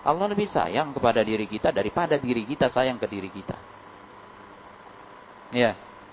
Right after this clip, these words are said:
Hamba sayang kepada dirinya sendiri, Allah lebih sayang kepada hamba itu daripada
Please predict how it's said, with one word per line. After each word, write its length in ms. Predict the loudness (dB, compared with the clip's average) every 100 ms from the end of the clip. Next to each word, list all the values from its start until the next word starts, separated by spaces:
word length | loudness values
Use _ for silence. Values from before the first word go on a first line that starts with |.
| -20 -20
Hamba 420 | 8 10 12 10 12
sayang 320 | 12 10 8
kepada 320 | 8 10 10
dirinya 400 | 8 4 4 2
sendiri, 560 | 4 6 8 8 4 -6 -16 6
Allah 300 | 8 12 10 10
lebih 160 | 6 6
sayang 480 | 8 10 10 6
kepada 400 | 4 8 10 10
hamba 320 | 8 8 8 8
itu 320 | 6 4 8
daripada 400 | 8 10 8